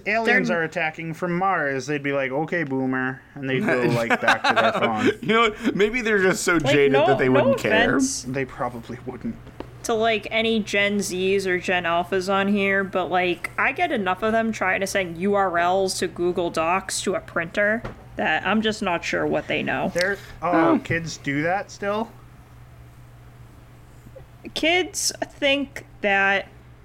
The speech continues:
Speaker 2: like, everything is just a button.
Speaker 1: Yeah.
Speaker 2: And they don't really know how to troubleshoot. And this isn't me being like, "Oh, kids these days." It's more like I've watched them just not understand,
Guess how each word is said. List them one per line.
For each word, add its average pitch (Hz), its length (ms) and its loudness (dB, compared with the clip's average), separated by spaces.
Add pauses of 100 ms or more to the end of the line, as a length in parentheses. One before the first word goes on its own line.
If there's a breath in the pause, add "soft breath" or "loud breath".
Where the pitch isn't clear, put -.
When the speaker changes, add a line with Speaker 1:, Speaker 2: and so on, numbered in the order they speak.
(340)
Speaker 2:
like, 190 580 0 (680)
everything 220 600 0
is 196 180 2
just - 300 -4
a 190 80 0
button. 208 560 0
Speaker 1:
Yeah. 240 220 -2 (1500)
Speaker 2:
And 208 220 2
they 208 160 2
don't 196 400 -2
really 226 320 2
know 190 300 2
how 214 140 2
to 185 100 0
troubleshoot. 190 640 -2
And 240 180 0
this 311 140 -2
isn't 277 320 -2
me 214 180 0
being 196 300 0
like, 180 400 0
"Oh, 240 260 0
kids 294 300 -4
these 196 300 -2
days." 185 380 0
It's 208 240 -4
more 269 220 2
like 240 480 0 (320)
I've 202 420 0
watched 233 520 -2
them 330 260 0
just 240 260 -2
not 190 460 0
understand, 220 1040 0